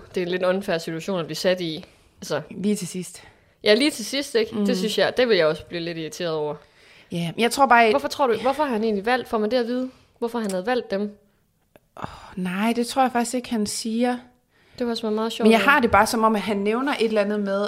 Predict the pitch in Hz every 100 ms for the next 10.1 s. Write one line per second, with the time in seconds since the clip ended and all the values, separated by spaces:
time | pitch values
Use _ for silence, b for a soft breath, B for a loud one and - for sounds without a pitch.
0 | 202 196 - 208 190 196 202 - 208 190
1 | 185 196 170 - - b b b 196 196
2 | 208 208 180 185 175 180 196 214 - -
3 | 202 208 202 180 196 - 170 - 170 190
4 | 175 - 180 - - b b b b 220
5 | 226 185 180 202 180 180 175 170 156 -
6 | 170 165 151 - - _ 180 196 185 165
7 | 170 170 151 175 165 170 170 175 180 175
8 | 175 175 170 160 - 202 202 208 - -
9 | B B B B - 202 202 190 - 247